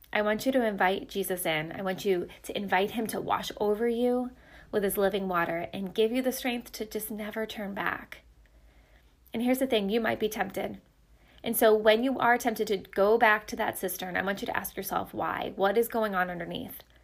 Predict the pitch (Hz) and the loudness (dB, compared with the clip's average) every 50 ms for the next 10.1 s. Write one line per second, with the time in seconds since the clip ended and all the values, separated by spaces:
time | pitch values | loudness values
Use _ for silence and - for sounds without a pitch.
0 | _ - - _ _ _ - - - 233 214 214 220 214 254 269 269 - 262 254 | _ -20 -20 _ _ _ -10 -2 2 4 6 6 6 6 4 2 4 4 4 4
1 | 262 240 226 220 - 208 190 185 180 180 175 185 - - 185 180 - - - 196 | 4 2 0 0 0 0 0 0 0 -2 -4 -4 -4 -4 -2 -2 0 4 6 6
2 | 202 208 - - 196 196 202 208 208 202 190 185 190 190 214 190 170 170 180 180 | 8 6 6 6 4 4 4 4 4 4 4 4 4 4 2 0 0 0 0 -2
3 | 180 - 160 156 185 226 - - - - - - - - - 220 233 220 214 208 | -4 -4 -4 -4 -6 -6 -8 -12 -20 -20 -20 -20 -2 2 2 4 6 8 6 6
4 | 208 220 208 190 196 185 185 - - 202 180 - 180 - - - 190 180 175 - | 6 2 0 0 -2 -2 -4 -4 -6 -4 -4 -4 -4 -6 0 2 2 2 2 0
5 | - 185 190 - - - - - - - - - 202 - - - - - - - | -2 -4 -2 0 -2 -2 -2 -4 -6 -6 -6 -8 -10 -12 -18 -20 -20 -20 -20 -20
6 | - - - - 226 220 220 220 - - 226 185 - - 220 220 220 214 214 - | -20 -4 0 2 4 4 4 2 2 4 6 6 6 6 4 2 2 0 2 2
7 | 196 180 175 185 180 185 185 196 196 185 175 175 175 175 175 190 214 240 269 302 | 2 2 4 4 4 4 2 0 -2 -2 -2 -2 -2 -2 -4 -4 -2 0 0 0
8 | 330 320 320 - - - _ _ _ _ _ _ _ _ - - 202 196 196 185 | -2 -4 -6 -12 -20 -20 _ _ _ _ _ _ _ _ -6 -4 -2 0 -2 -2
9 | 185 185 - - 214 202 196 196 220 220 214 208 196 202 196 - 226 196 185 180 | -4 -6 -8 -6 -4 -2 -2 0 0 0 0 0 0 -2 -2 0 4 4 4 4
10 | 180 - | 4 0